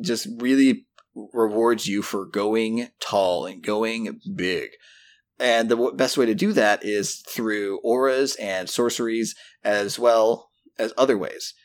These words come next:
Some of the best or-, auras to put on your creatures are the ordeals. There's one in each color. They're both one in a, one in a sea, one in the colored mana.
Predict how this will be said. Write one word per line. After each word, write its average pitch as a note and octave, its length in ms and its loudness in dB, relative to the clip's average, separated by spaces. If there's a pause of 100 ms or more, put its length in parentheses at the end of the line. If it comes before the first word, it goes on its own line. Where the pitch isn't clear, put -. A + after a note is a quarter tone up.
(280)
Some D3 160 0
of C3+ 40 2
the A2+ 80 4
best - 360 2
or-, A2+ 200 0
auras G2+ 380 0
to - 80 0
put G#2 220 -2
on G2 160 -4
your F#2 80 -6
creatures G#2 280 -2
are G#2+ 140 2
the G2 160 -4
ordeals. G#2+ 600 0
There's G#2 160 -8
one A#2+ 120 0
in B2+ 100 0
each D#3 140 0
color. B2 220 6
They're G#2+ 140 -2
both A2+ 240 2
one A2 240 2
in C#3 100 0
a, C#3 80 2 (200)
one B2 220 0
in C#3 80 -2
a C3+ 80 -2
sea, A2+ 320 0
one A2 140 2
in A#2 60 -2
the B2+ 80 0
colored B2+ 260 4
mana. F#2+ 320 0